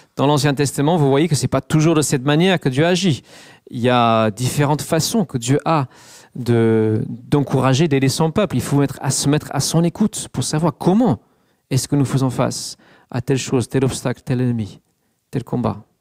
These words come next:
Il faut être à son écoute. Et même s'il dit, « C'est l'affaire de Dieu », le peuple est engagé. Il doit faire des pas de foi, il doit marcher à la rencontre de cette armée.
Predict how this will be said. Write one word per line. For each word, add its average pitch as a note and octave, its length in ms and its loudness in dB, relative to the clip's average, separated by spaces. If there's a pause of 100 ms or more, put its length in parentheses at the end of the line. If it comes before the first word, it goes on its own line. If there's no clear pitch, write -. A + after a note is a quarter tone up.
(380)
Il - 60 -20
faut - 40 -2
être - 180 -6
à - 80 -6
son B2 220 -2
écoute. - 500 -8 (1900)
Et F#3 80 4
même C#4 220 4
s'il A#3 320 2
dit, « A3 380 2 (240)
C'est - 180 -2
l'affaire E3+ 300 2
de D#3+ 80 4
Dieu », F3 280 2 (640)
le D3 60 0
peuple A3 220 0
est G3 100 0
engagé. F3 420 0 (360)
Il C#3+ 80 -2
doit F3 540 2
faire D#3 220 0
des C3+ 80 2
pas B3+ 160 0
de A3 80 2
foi, F3+ 360 0
il D3+ 80 -2
doit C3+ 160 2
marcher E3+ 360 -2
à D#3 140 -2
la C#3+ 60 2
rencontre A3 580 0
de E3 60 -2
cette F#3+ 220 0
armée. E3 320 2